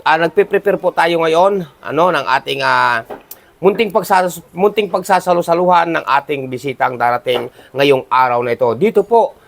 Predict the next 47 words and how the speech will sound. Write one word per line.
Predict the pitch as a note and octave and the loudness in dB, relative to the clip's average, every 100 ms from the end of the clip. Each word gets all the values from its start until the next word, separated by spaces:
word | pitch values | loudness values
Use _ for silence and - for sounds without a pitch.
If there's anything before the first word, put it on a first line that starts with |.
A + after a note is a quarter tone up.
| _ - | _ -4
sa | C#3+ | 0
bahay, | B2+ B2 B2+ B2+ B2 | 2 2 2 0 0
mga | A2+ A#2+ A2+ | -2 -2 -4
kababayan. | A#2 A2 A2 A2 G#2 | -2 0 0 0 -4
Kasi | - E3+ | -6 -2
ganyan | D#3 D#3 | 0 0
naman | D3+ D3 | -2 -4
po | |
talaga | C#3 C#3+ C3+ | -4 -6 -6
sa | C#3 | -8
Andy | B2+ | -4
Kayakap | C3 C#3 A3 | 0 0 0
Vlogs, | A3 G3+ F#3+ - _ _ - | 0 0 -2 -14 _ _ -10
na | B2 | -4
kapag, | C3+ C#3 | -4 0
ah, | C3+ C3+ | 2 2
may | C3+ | 2
darating | C#3 C3+ C3+ | 0 -2 -4
na | C3+ | -4
bisita, | C#3+ F3 A3+ F3 D3 | -4 -4 -2 0 -2
ay | D#3 | -2
tayo | - F#3+ F3 | 0 0 0
po | D#3+ | -4
talaga | D3 C#3 B2+ B2 A#2+ | -2 -2 0 -2 0
ay, | |
ah, | A#2+ A2+ G#2 G2+ - _ - | 0 2 0 -2 -8 _ -16
ika | C#3+ D#3+ | -2 0
nga | D3+ C#3+ - | 2 0 0
po | D3 | 0
ay, | C3+ C3 | 4 4
ah, | B2 A#2+ A2+ G#2+ G#2 - _ - _ | 4 4 2 0 -2 -10 _ -20 _
nag, | B2+ C3+ C3+ | -4 0 2
ah, | C3 B2+ B2 A#2 A2+ G#2 G#2 _ - - - | 2 4 2 2 0 -2 -6 _ -20 -14 -4
nagpe-prepare, | C#3+ - E3+ D#3 F3+ D#3+ C3 A2 | -2 0 0 -2 0 0 -2 -6
no | C3+ | -4
po? | A3+ A3+ - | 0 0 -2
Kaya | - C3 C3 | -2 0 0
tulad | D3 D3 | -2 0
nga | D#3 | -2
po | D3+ | -2
na | D3+ | -2
sinabi | F3+ G#3+ G#3+ | 0 0 0
ko, | G#3+ E3 | -2 -2
doon | E3+ | -4
po | F3+ | -4
sa | F3 | -4
mga | E3 | -2